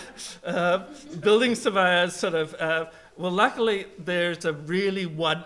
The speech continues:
this is part of this, this is part of this collaborative thing. Um, sort of, they,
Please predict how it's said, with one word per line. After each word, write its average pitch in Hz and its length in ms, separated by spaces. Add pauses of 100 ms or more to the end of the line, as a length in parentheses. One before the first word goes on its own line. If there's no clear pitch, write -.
this 247 220
is 233 80
part 220 300
of 185 100
this, 180 220
this 196 260
is 226 160 (100)
part 180 200
of 156 40
this 156 140
collaborative 143 500
thing. - 300 (280)
Um, 147 400 (380)
sort 160 220
of, 156 140 (1000)
they, 160 460